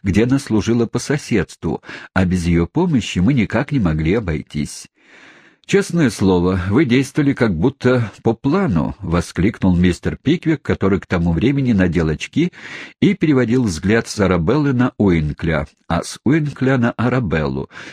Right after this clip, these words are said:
Причём на его физиономии отражалась такая радость, какую может почувствовать только добрый и сердечный человек. «А ваш брат знает о свершившемся факте, моя дорогая?» «О, нет», —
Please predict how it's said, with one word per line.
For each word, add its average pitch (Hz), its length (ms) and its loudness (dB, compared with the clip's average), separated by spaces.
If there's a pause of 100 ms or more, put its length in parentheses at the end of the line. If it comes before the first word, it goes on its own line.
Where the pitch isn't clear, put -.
(140)
Причём 95 480 2
на 95 60 4
его 85 260 2
физиономии 98 720 2
отражалась 98 800 0
такая 120 440 -2
радость, 76 460 -4
какую 104 320 0
может 107 320 0
почувствовать 117 600 -2
только 107 280 0
добрый 147 520 0
и 117 180 -2
сердечный 107 720 -2
человек. 67 640 -4 (600)
«А 92 120 2
ваш 117 220 0
брат 101 320 0
знает 107 640 -2
о 92 180 0
свершившемся 92 1120 -4
факте, - 580 -6 (180)
моя 85 280 2
дорогая?» 80 600 -2 (640)
«О, 190 80 2
нет», — 156 320 0